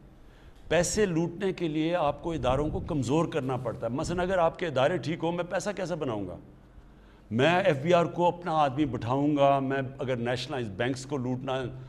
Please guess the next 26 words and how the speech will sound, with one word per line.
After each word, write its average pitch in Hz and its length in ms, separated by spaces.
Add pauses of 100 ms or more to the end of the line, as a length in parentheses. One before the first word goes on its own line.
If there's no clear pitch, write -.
(120)
तो 151 80
उधर 143 220
अपने 135 220
प्रेसिडेंट्स 127 500
बिठाऊँगा, 131 600
उनके 131 360
ज़रिए 127 260
लोन्स 127 340
लूँगा, 127 340
माफ़ 120 300
करवाऊँगा। 123 460 (540)
तो 185 80
सारे 196 460
आहिस्ता 185 460
आहिस्ता 175 340
जो 156 120
इदारे 139 320
नैब, 135 460 (480)
अब 135 220
नैब 175 260
कब 208 100
से 196 160
फंक्शन 165 400
कर 127 180
रही 101 140
है? 78 160